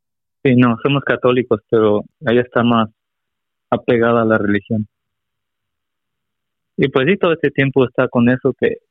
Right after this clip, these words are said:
estoy viviendo en pecado, que me confiese, que, que busque, pues, la forma de, de arreglar esto.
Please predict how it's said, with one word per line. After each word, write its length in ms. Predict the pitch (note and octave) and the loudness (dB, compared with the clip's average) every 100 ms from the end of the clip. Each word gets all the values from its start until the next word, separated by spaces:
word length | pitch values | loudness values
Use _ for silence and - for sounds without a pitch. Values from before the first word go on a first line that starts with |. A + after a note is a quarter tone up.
| _ | _
estoy 340 | - - C3 B2 | -20 -2 0 2
viviendo 300 | B2 A#2 A2 | 2 2 0
en 80 | G#2 | -2
pecado, 580 | - C3+ D#3 D3+ D3+ C#3+ _ _ _ _ _ _ _ _ _ _ _ _ _ _ _ _ _ _ _ _ - | -4 -2 0 0 -2 -8 _ _ _ _ _ _ _ _ _ _ _ _ _ _ _ _ _ _ _ _ -4
que 100 | A2+ | -2
me 120 | G#2+ | -2
confiese, 800 | A2 A2 - D3 E3 D#3 D3+ C#3+ | 0 -2 2 2 2 0 0 0
que, 220 | C3+ A2+ G#2 - _ _ _ _ _ _ _ _ _ _ _ _ _ _ _ _ _ B2+ | 0 0 -2 -8 _ _ _ _ _ _ _ _ _ _ _ _ _ _ _ _ _ -6
que 100 | B2+ | -4
busque, 380 | A#2+ C3+ - D3 | -2 -4 -2 -2
pues, 180 | D#3 D#3 | 0 0
la 120 | D3 | 0
forma 320 | D3+ D3 D3+ | -2 -2 -2
de, 220 | C3+ B2+ B2 | -2 -4 -8
de 180 | B2 A#2 | -6 -4
arreglar 380 | A#2 B2 C#3+ | -4 -6 -6
esto. 340 | D3+ - E3+ | -8 -4 -4